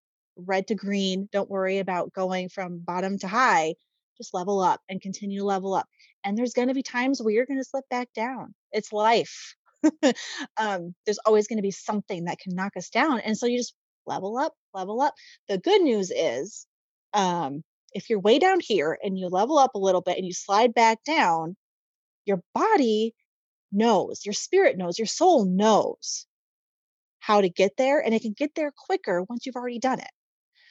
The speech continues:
So then you just work up those levels again.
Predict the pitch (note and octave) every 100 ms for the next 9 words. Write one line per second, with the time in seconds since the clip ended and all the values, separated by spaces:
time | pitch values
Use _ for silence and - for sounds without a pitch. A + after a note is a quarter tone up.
0 | _ _ - A3 F#3 F#3 G3 G3+ G3 -
1 | F3+ - F#3+ A3 - - G#3+ _ - G3
2 | F3+ F3+ F3 F3 F3+ F#3+ G#3